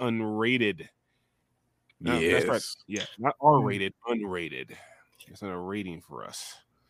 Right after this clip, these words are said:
Speaker 3: Hmm.
Speaker 1: Oh, there should be.
Speaker 3: I'm uneasy about that.
Speaker 1: <laughs>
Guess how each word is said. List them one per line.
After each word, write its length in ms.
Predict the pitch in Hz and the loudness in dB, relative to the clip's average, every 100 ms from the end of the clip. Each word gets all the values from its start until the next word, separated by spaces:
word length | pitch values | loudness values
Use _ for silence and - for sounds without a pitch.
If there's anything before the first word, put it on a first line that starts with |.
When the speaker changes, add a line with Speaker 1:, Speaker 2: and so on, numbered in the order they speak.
| _ | _
Speaker 3:
Hmm. 360 | 143 131 123 120 107 _ _ _ _ - | -6 -4 -4 -8 -12 _ _ _ _ -10
Speaker 1:
Oh, 140 | 92 | -6
there 140 | 85 85 | -6 -6
should 280 | - 104 78 | -4 -4 -4
be. 120 | 87 | -4
Speaker 3:
I'm 220 | 131 117 127 | -4 -6 -4
uneasy 640 | 151 151 151 139 127 123 123 | 2 4 4 4 2 -2 -2
about 320 | 120 123 120 | -2 -4 -2
that. 360 | 131 127 135 - _ _ _ _ _ - - | -2 -2 -6 -14 _ _ _ _ _ -14 0
Speaker 1:
<laughs> 1000 | 160 160 - 165 - 147 156 143 143 | 4 4 6 4 4 0 0 -2 -2